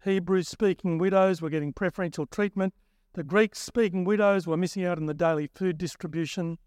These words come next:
But now that's all been solved, and as we saw last time, solved by the appointment of seven men, headed up by Stephen and Philip, to manage the fair sharing of welfare and funds,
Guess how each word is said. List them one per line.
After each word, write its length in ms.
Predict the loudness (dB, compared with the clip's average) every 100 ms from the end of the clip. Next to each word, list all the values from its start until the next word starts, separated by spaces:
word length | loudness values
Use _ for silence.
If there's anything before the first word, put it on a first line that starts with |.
| _ _ _ _
But 80 | 2
now 140 | 4 6
that's 180 | 6
all 120 | 4 4
been 160 | 2
solved, 400 | 0 4 4 4
and 80 | -2
as 100 | -2
we 80 | -2
saw 240 | 0 2
last 320 | 4 4 2
time, 340 | 0 2 4 2 _ _ _ _ _ _ _
solved 400 | -6 2 4 4
by 160 | 2 0
the 120 | 2
appointment 560 | -2 2 2 2 2 0
of 100 | -2
seven 560 | -8 -2 0 0 0
men, 480 | 2 2 0 -2 -4 -6 _ _ _ _ _ _ _ _ _ _ _ -20 _ _ -20 _ _ _ _
headed 280 | 2 4 4
up 140 | 4
by 140 | 4 2
Stephen 840 | 2 -6 0 2 2 0 0 0 _ _ -20 _ _ _ _ _ _ _ -6
and 180 | -4 -2
Philip, 400 | 4 4 4 -4 _ _ _ _ _ _ _ _ _ _ -4
to 80 |
manage 580 | 0 2 2 0 -4 -14 -8
the 100 | -8
fair 500 | -4 -2 0 0 -2
sharing 640 | -4 0 2 2 2 0
of 200 | -2 -4
welfare 840 | 0 2 2 -2 -4 0 2 0
and 260 | 0 -2 -4
funds, 1040 | -6 0 2 2 -4 -10 _ _ -20 -20